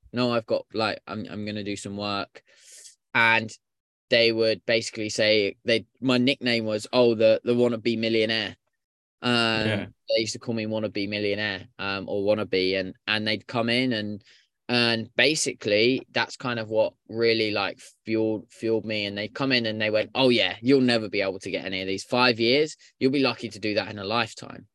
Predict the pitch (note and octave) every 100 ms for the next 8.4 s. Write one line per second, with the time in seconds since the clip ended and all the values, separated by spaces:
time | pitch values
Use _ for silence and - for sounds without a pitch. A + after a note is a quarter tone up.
0 | _ - _ _ _ _ - C3 C3 -
1 | - D#3+ F3+ F3+ - G#2 G#2+ - A2 A2+
2 | A2 G#2+ - - _ G2+ A#2+ B2+ B2 A#2
3 | A2 A2+ A2 G#2 - A2+ G#2 F#2+ - A#2+
4 | A2 A#2 A2 G#2+ A2+ A2+ A2 - A2 A2
5 | A2 A2 A2 G#2 G#2 G2 _ A#2 A2+ G2+
6 | F#2+ F#2+ C3 B2+ C3+ C3+ - C3 C3+ C#3
7 | A#2 B2 C3 A#2 D2+ E2+ C3 _ _ -
8 | A#2+ A#2+ A#2 A#2